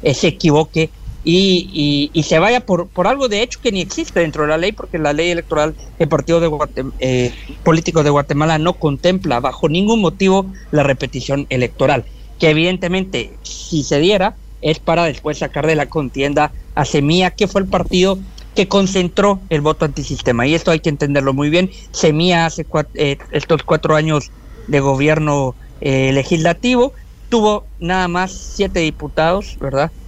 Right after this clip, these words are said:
que hicieron un buen trabajo, pero también habían otro, otros actores que habían hecho un buen trabajo, pero la población se decide de que Semilla es, eh, el partido que podría, eh, representar este, esta lucha contra el sistema corrupto.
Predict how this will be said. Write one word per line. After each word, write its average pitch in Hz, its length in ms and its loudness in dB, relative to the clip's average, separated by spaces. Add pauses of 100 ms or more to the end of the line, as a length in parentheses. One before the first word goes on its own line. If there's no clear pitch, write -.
(200)
que 185 80 2
hicieron 196 320 2
un 185 100 2
buen 180 180 2
trabajo, 160 480 0 (720)
pero 202 180 2
también 254 280 2
habían 262 240 2
otro, 226 240 0 (120)
otros 202 300 -2
actores 196 380 -2
que 180 100 0
habían 196 220 2
hecho 190 160 -2
un 160 80 -2
buen 156 120 -2
trabajo, 165 360 2
pero 156 260 0 (260)
la 151 120 0
población 160 500 2
se 180 100 2
decide 160 440 2
de 151 80 2
que 170 260 0
Semilla 151 480 0 (300)
es, 151 340 2
eh, 135 380 0 (260)
el 160 160 2
partido 170 400 2
que 170 80 -2
podría, 147 540 0 (260)
eh, 151 80 0
representar 151 680 2
este, 139 460 -2 (300)
esta 147 260 2
lucha 170 300 2
contra 151 240 -2
el 139 80 0
sistema 156 340 -2
corrupto. 254 460 0